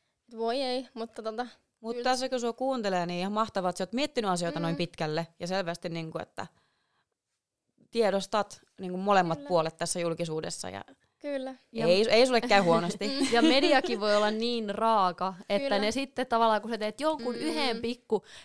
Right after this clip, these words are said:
Speaker 3: stiflu tulee, niin sit, sit tehdään iso
Speaker 1: Kyllä.
Speaker 3: juttu, koska eka media
Speaker 1: Mm.
Speaker 3: rakastaa sua ja
Speaker 1: Mm.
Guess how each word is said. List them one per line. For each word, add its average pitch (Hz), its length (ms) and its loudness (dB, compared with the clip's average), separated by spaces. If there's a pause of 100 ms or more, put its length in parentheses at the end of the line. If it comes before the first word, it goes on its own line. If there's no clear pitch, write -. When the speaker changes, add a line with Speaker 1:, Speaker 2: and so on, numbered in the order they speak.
Speaker 3:
stiflu 240 440 2
tulee, 202 340 6
niin 185 180 -6
sit, 226 200 -6
sit - 280 -10
tehdään 180 380 0
iso 202 260 -6
Speaker 1:
Kyllä. 185 160 -2
Speaker 3:
juttu, 190 220 -6
koska 175 300 0
eka 226 260 -2
media 180 340 -6
Speaker 1:
Mm. 165 60 -4
Speaker 3:
rakastaa 202 580 -2
sua 190 280 -4
ja 185 180 -4
Speaker 1:
Mm. 247 300 -10